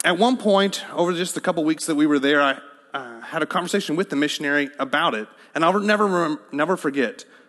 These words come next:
what he said to me. He said that, you know, as he's worked with college students year after year and brings them in, he always gives them this request. He said that it always amazed him that if he were to ask these guys to, to come on this mission trip and to,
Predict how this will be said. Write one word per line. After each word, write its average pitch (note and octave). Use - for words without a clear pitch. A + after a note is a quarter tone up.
what B2+
he A#2+
said A#2+
to A2+
me. G2+
He E3
said F3
that, D3
you D#3
know, -
as E3
he's E3
worked F3+
with F3+
college E3
students D#3
year D#3
after D3+
year C3+
and B2
brings C#3+
them C3+
in, C3
he B2+
always C#3
gives B2
them A#2+
this A2+
request. G#2+
He F#3
said G3+
that F#3+
it G3
always G#3
amazed D#3+
him G#2+
that G3
if G#3+
he B3
were C4+
to G3+
ask E3
these E3
guys B2+
to, A2+
to B2+
come G3
on G3
this F3
mission D#3+
trip D3+
and G#2
to, F#2+